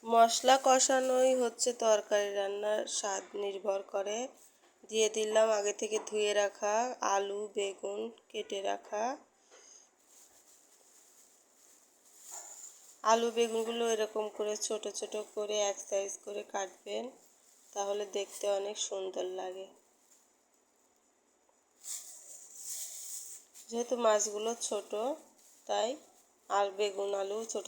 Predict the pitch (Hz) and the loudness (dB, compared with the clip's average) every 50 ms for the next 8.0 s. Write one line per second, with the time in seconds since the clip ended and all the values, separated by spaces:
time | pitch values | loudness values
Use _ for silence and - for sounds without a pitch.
0 | 185 - 202 190 202 190 - 196 196 196 - - - - - - 190 202 185 185 | -8 -8 -6 -6 -6 -4 -4 -4 -4 -2 0 0 0 0 -2 -6 -6 -6 -6 -6
1 | 190 196 196 196 208 208 202 190 202 202 214 214 214 214 226 214 214 202 - - | -8 -10 -8 -6 -4 -4 -4 -4 -4 -2 -2 -4 -4 -4 -6 -6 -6 -6 -4 -2
2 | 226 214 214 214 214 208 202 233 240 233 - 208 208 202 202 202 202 208 214 233 | 0 0 0 0 -2 -2 -2 -2 -4 -4 -2 -2 -2 -2 -4 -4 -4 -4 -4 -4
3 | 262 277 - - _ _ _ _ _ _ - - - - - - - - - _ | -6 -8 -14 -20 _ _ _ _ _ _ -20 -20 -20 -18 -18 -18 -18 -20 -20 _
4 | _ _ _ _ _ _ _ _ _ _ _ _ _ _ _ _ _ - 196 196 | _ _ _ _ _ _ _ _ _ _ _ _ _ _ _ _ _ -4 -4 -2
5 | - 214 202 202 208 208 202 196 - - 208 202 202 202 202 202 208 220 233 233 | -2 -4 -4 -4 -6 -6 -8 -10 -10 -8 -6 -6 -6 -6 -8 -10 -10 -12 -12 -14
6 | 233 - 208 196 - - 208 202 - - 208 202 - 214 208 208 208 208 208 202 | -10 -10 -10 -10 -8 -10 -12 -12 -10 -8 -8 -6 -6 -6 -6 -6 -4 -4 -4 -4
7 | 202 - - 202 - - 202 196 196 202 208 202 202 202 196 - - - 208 | -2 -2 -4 -2 2 4 4 4 4 2 2 0 0 0 -2 -4 -6 -6 -8